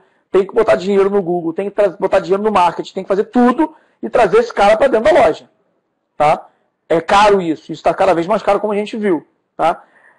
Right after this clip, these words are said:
É, aí a, a Mari botou, pô, depende do faturamento da loja. É mais ou menos por aí, Mari. Imagina o seguinte, que hoje,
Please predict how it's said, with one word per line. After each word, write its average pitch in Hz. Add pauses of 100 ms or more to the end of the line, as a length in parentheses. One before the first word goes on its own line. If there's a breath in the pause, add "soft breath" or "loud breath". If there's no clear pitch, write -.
É, 175
aí 240
a, 185
a 175
Mari 226
botou, 220
pô, 220
depende 220
do 226
faturamento 233
da 247
loja. 185 (1300)
É 294
mais 285
ou 277
menos 262
por 277
aí, 233
Mari. 185
Imagina 208
o -
seguinte, 196
que 196
hoje, 196